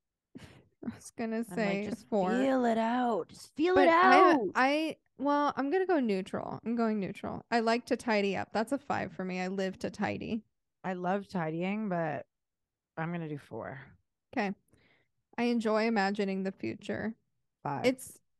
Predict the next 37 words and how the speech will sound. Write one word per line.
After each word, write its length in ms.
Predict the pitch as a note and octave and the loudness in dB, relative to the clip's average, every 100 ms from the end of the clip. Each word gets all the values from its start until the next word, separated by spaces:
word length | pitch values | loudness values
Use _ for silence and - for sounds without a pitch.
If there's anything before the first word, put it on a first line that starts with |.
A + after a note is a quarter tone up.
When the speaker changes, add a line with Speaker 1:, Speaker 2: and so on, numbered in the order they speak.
| _ | _
Speaker 1:
it's 220 | - C4 G4 | -2 0 0
a 100 | F#4+ | 0
four 460 | - A3 G3+ G#3 | 0 0 2 0
for 180 | - C#4 | -2 -4
me 200 | C#4 D4 | -2 -2
because 640 | B3+ G#3 A3+ G#3+ G#3+ - - _ _ - | -2 0 2 2 -2 -10 -20 _ _ -2
I 80 | A#3 | 0
wouldn't 240 | C4 C#4+ | 0 0
say 180 | E4+ E4 | -2 -2
I 120 | C#4+ | 0
enjoy 420 | A#3+ G#3 G3 F#3+ | 0 0 0 0
it 80 | G3+ | 0
all 100 | A3 | 0
the 80 | A#3+ | -2
time. 320 | - C4 B3+ - | -2 -2 -2 -2
I 120 | A3 | -4
stress, 840 | G#3+ - - G#3 G#3 - - - _ - | -4 -8 -2 -2 -2 -10 -20 -20 _ -4
I 80 | A3+ | -4
stress 500 | - - A3+ G#3 G#3 | -6 -2 0 0 -4
about 300 | G#3 - - | -6 -6 -8
it 140 | - - | -12 -4
often. 540 | G3+ - - F#3+ A#3+ B3+ D4 | -4 -4 -8 -8 -8 -14 -18
So, 420 | - G#3+ F#3+ A3 - - | -10 -6 -4 -6 -8 -4
Speaker 2:
Yeah, 260 | E3 D#3 C#3 | -2 -2 -2
Speaker 1:
but 60 | E3+ | 2
Speaker 2:
I 0 | |
Speaker 1:
I 20 | |
do 60 | A3 | 2
it 20 | |
Speaker 2:
imagine 400 | F#3+ D#3+ G#3 E3+ | 4 2 0 -2
Speaker 1:
a 40 | E3 | -4
Speaker 2:
it 80 | |
Speaker 1:
lot. 100 | D#3 | -4
Speaker 2:
in 80 | D#3 | -6
a 40 | D3+ | -10
positive 580 | - C#3 C3 C#3+ B2+ C3 | -8 -8 -8 -8 -10 -8
way. 240 | A2+ | -10